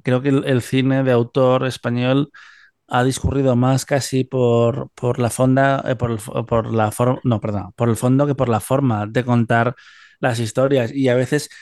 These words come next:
sí que han surgido algunas, em, voces críticas diciendo, a ver, que sí, que muy bien, eh, que el qué está genial, pero el cómo se cuentan las películas, em, se echa de menos la personalidad que tenía alguien como Zulueta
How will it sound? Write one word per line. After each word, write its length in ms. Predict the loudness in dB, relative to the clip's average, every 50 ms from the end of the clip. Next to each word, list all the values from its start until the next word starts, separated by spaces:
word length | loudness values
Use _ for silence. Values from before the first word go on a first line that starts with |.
| -20 -10
sí 180 | -6 -4 -2 0
que 100 | 2 2
han 240 | 2 4 4 2 2
surgido 340 | 0 -2 -2 0 0 0
algunas, 560 | 2 2 0 0 0 0 0 -2 -2 -6 -8 -4 -2
em, 420 | 0 2 2 2 2 0 -2 -4 -4
voces 420 | -4 -4 -2 -2 -2 -2 -2 -4 -2
críticas 580 | -2 -2 -2 0 -2 -2 0 0 0 -2 -4 -10 -20 -20 -20 -20 _ _
diciendo, 460 | -6 -4 -2 -2 -2 0 0 2 2 0
a 120 | 2 2
ver, 140 | 0 0 0
que 100 | -2 -4
sí, 220 | -4 -4 -6 -8 _ -2
que 100 | 0 2
muy 160 | 2 2 2
bien, 320 | 2 0 0 0 -2 -4 -4 -4
eh, 140 | -4 -2 -2
que 100 | 0 0
el 220 | 0 -2 -4 -6
qué 380 | -2 0 2 2 2 0 -4 _ _ _ _ _ _ _
está 240 | -8 -4 -2 -2 -2
genial, 480 | 0 0 0 0 0 0 -2 -4 -6 -6 -4
pero 240 | -2 -2 -2 -2 0
el 300 | 0 0 0 0 -2 -2
cómo 380 | -2 0 0 0 0 -2 -2
se 120 | -2 -2 -4
cuentan 420 | -4 -2 -2 0 0 0 0 0
las 180 | 0 -2 -4 -4
películas, 540 | -2 -2 -2 -2 -2 0 0 0 -2 -4 -8 -20 -20 -20 -20 -20 -20 -20 -20 _ _ -4
em, 800 | -2 0 0 2 2 2 0 0 -2 -6 -6 -8 -8 -8 -8 -10 -10 -8
se 180 | -4 -2 -2
echa 240 | -2 -2 -2 0 0
de 80 | 0 2
menos 400 | 2 2 0 0 0 -2 -4 -8 -4
la 400 | -2 0 2 2 2 0 0 -2 -2
personalidad 720 | -2 -2 -2 -4 -6 -4 -2 0 0 0 0 0 -2 -2 -2
que 100 | -4 -4
tenía 480 | -2 -2 -2 -2 0 0 0 0 0 0
alguien 220 | 0 -2 -2 -2
como 180 | -2 -2 -2 -2
Zulueta 680 | -2 -2 -4 -4 -4 -4 -6 -4 -2 -2 -4 -4 -4